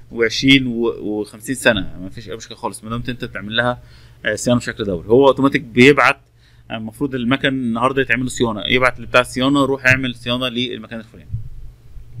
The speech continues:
فبيبقى عندنا جدول ويبدا يقول لي ايه الحاجات اللي المفروض تعملها صيانه.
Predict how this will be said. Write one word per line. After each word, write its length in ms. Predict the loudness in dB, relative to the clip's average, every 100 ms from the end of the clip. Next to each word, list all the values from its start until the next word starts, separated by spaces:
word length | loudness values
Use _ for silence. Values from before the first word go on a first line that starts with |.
| -16 -20 -20 -20 -20 -20 -20 -20 -20 -20 -20 -20 2
فبيبقى 420 | 6 8 6 2
عندنا 240 | 2 0 -2
جدول 340 | -2 -2 -2
ويبدا 340 | 0 -2 0 -2
يقول 220 | -2 -4
لي 100 | 0
ايه 120 | 0
الحاجات 300 | -2 -4 -6
اللي 60 | -10
المفروض 200 | -10 -12
تعملها 280 | -10 -16 -16
صيانه. 360 | -10 -6 -6